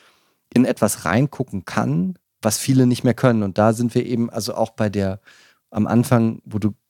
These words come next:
gesagt hast, so diese Leere, die der Erzähler des Buches in so Personen wie Ju-, Ju-, äh, Sophie Passmann, in Joko Winterscheid und, und solche Leute reinschreibt, der das in denen sieht. Ich glaube,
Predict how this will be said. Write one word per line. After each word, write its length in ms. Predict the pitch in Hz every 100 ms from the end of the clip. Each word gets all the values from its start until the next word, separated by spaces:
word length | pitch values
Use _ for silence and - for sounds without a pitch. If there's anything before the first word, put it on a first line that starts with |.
| _
gesagt 320 | 101 104 104
hast, 140 | 104 -
so 100 | 104
diese 240 | 101 95
Leere, 800 | 98 95 110 123 113 113 113 120 - _ _
die 100 | -
der 160 | 104 101
Erzähler 460 | 98 - 123 123 117
des 160 | 110
Buches 720 | - 117 113 120 110 - - - _ _ _ -
in 100 | 98
so 100 | 95
Personen 580 | 104 95 101 110 110 98
wie 60 |
Ju-, 160 | 95 - -
Ju-, 220 | 113 117 - 104 107 117
äh, 280 | 107 101 104 - -
Sophie 300 | 107 92 101
Passmann, 720 | - 107 - 104 95 95 95
in 540 | - - - - - - - - _
Joko 420 | - 107 104 110 95
Winterscheid 640 | 120 131 107 107 101 -
und, 200 | 107 107
und 160 | 113 110
solche 240 | 107 127
Leute 360 | 107 101 107 98
reinschreibt, 1500 | 87 95 98 98 98 _ _ - - - 90 85 85 - - -
der 100 | 104
das 220 | 95 -
in 120 | 98
denen 240 | 98 95
sieht. 240 | 92 98 -
Ich 100 | -
glaube, 440 | 104 101 110 107